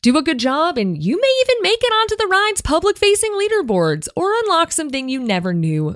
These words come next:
was there before. A little scoop for my more competitive listeners,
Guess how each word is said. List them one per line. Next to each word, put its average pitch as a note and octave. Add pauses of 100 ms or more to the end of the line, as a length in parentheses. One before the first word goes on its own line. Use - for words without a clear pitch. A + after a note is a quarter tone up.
was E3+
there C#3 (160)
before. D2+ (500)
A A#3
little E4+
scoop G4
for C#4
my G#3+
more G3+
competitive E3+
listeners, A3+